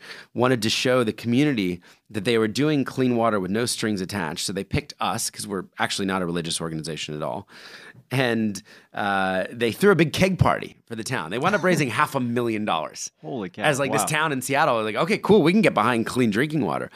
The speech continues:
Speaker 1: So I go out there to thank the church and their community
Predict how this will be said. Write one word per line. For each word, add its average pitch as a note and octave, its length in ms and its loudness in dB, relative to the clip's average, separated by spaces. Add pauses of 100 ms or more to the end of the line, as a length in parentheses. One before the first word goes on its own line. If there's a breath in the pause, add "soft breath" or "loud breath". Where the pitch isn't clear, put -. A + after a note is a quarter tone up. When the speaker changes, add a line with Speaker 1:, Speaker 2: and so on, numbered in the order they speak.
(300 loud breath)
Speaker 1:
So - 180 -2
I E3 140 2
go D#3 120 2
out B2 200 2
there G#2+ 180 0
to F#2 80 -4
thank G#2+ 460 -2
the G2+ 60 -4
church D3+ 360 0
and F#2 80 0
their E2+ 80 -2
community A2 640 0